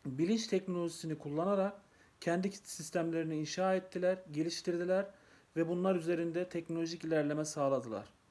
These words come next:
Eğer bizler de bilinç teknolojisini kullanmayı öğrenirsek,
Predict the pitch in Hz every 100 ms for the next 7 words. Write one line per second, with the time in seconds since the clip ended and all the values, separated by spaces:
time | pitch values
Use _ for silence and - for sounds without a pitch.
0 | _ _ _ _ - - _ 151 180 208
1 | 208 175 160 214 208 151 101 - _ _
2 | _ _ _ _ 151 185 214 - 185 185
3 | 165 160 156 - 156 120 - _ - 147
4 | 156 165 170 175 156 - 151 160 185 208
5 | - 165 185 -